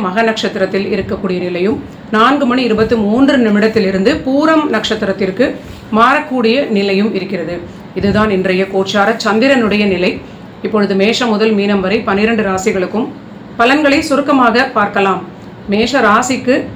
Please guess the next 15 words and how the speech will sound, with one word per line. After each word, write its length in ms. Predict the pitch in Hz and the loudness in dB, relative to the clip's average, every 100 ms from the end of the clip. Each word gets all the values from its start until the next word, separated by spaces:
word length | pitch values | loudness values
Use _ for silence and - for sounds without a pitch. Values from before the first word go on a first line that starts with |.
| - - - - - - - - - - - - | -16 -18 -18 -18 -18 -18 -18 -18 -18 -18 -8 2
ஒரு 100 | 220 220 | 4 4
நல்ல 240 | 214 277 330 | 4 4 4
காலகட்டமாகவே 760 | 262 269 277 254 233 208 208 233 247 | 4 2 0 -2 -2 -2 0 -2 0
தொடர்ந்து 340 | 208 208 226 240 | 0 2 2 2
காட்டுகிறது. 500 | 208 202 196 190 214 - | 0 0 0 2 2 0
பணியில் 400 | 196 208 262 269 233 | 0 2 2 2 2
ஒரு 120 | 196 185 | 0 2
நல்ல 200 | 190 220 | 2 2
வளர்ச்சி, 380 | 190 190 190 214 226 - | 2 -2 -2 -4 -4 -2
பொருளாதாரத்தில் 840 | 202 226 247 214 202 202 220 226 180 196 | 2 4 4 2 0 0 2 0 0 -2
ஏற்றம். 320 | 208 214 247 - - - - - 214 | 0 -2 -2 -6 -16 -20 -16 -2 2
ஆனால் 220 | 240 220 214 | 2 2 2
இன்று 260 | 262 285 311 320 | 2 4 2 0
சற்று 280 | 220 - 262 233 208 | -2 0 2 4 4
ஆரோக்கியத்தில் 540 | 254 285 240 - 254 | 4 4 2 2 0